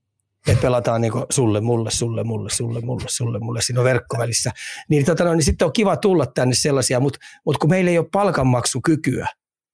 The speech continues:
ja älkää ihmiset kuvitelkokaan sitä, että vaikka me kuin toivottaisiin, että taklaukset häipyy ja jääkiekosta tulisi tosi pe-, pe-, ää, turvallinen peli,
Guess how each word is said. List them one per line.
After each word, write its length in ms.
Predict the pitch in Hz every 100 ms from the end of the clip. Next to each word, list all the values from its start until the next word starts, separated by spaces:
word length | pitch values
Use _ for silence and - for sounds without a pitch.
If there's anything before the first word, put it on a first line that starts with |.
| _ _ _ _ -
ja 180 | 156 - - -
älkää 460 | 185 208 208 180 180 -
ihmiset 580 | 240 214 196 170 160 135 -
kuvitelkokaan 1300 | - 226 214 156 156 139 120 131 104 - 127 117 107
sitä, 500 | - 160 160 113 - - - _ _ _
että 140 | 160 -
vaikka 240 | 170 -
me 40 | 160
kuin 360 | 269 226 180
toivottaisiin, 680 | 185 165 131 127 - 123 127
että 80 | - -
taklaukset 520 | 165 156 117 113 117
häipyy 580 | - 123 117 107 127 123
ja 140 | 127 139
jääkiekosta 580 | 170 170 151 131 127 -
tulisi 260 | 139 131 -
tosi 320 | 196 165 143
pe-, 320 | - 131 127
pe-, 420 | 139 131 127 123 123 - - - - _
ää, 420 | 139 127 120 131 - 147 135 -
turvallinen 640 | 180 151 123 117 110 113 -
peli, 340 | 123 113